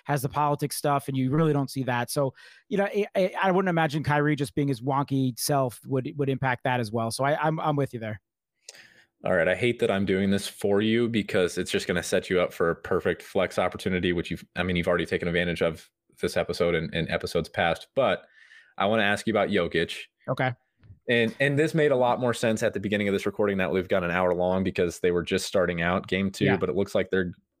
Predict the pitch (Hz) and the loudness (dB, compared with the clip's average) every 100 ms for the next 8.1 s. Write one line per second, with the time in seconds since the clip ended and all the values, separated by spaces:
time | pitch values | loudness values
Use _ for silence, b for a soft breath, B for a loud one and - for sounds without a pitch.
0 | - 90 87 87 85 - _ - 90 - | -8 -4 -2 0 -2 -4 _ -6 -6 -4
1 | 90 - 87 90 92 87 87 90 87 - | -8 -6 -6 -2 -2 -2 -2 -2 0 0
2 | 95 92 87 92 - 87 85 85 87 - | 2 0 0 -4 -6 -2 -4 0 -2 0
3 | 101 95 90 85 - 90 101 98 95 98 | 2 2 2 -2 -2 -2 2 2 0 -2
4 | 92 90 - 90 92 92 90 - 165 151 | 0 -2 0 0 0 0 0 0 2 2
5 | 139 120 107 139 131 107 104 113 98 104 | 2 2 0 2 0 0 0 0 0 -2
6 | 101 139 156 151 143 113 101 - 113 98 | -2 0 2 2 0 -2 -2 -2 -2 0
7 | - 110 107 101 107 95 104 95 95 92 | 0 0 0 -2 -2 0 0 0 -2 -4